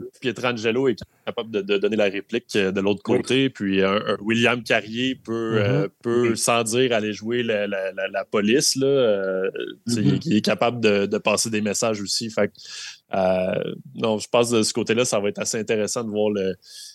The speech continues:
Speaker 1: la lutte qui va se dessiner, là, entre, euh,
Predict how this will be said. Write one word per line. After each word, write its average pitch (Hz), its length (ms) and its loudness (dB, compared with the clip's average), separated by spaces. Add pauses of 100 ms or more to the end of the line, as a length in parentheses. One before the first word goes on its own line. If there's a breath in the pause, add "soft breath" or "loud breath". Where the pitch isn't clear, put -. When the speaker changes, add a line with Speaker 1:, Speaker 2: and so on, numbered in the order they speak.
(180 loud breath)
Speaker 1:
la 113 160 2
lutte 143 300 0
qui - 140 -6
va 117 180 4
se 104 80 -4
dessiner, 113 580 -2
là, 110 240 2
entre, 98 320 -6
euh, - 460 -4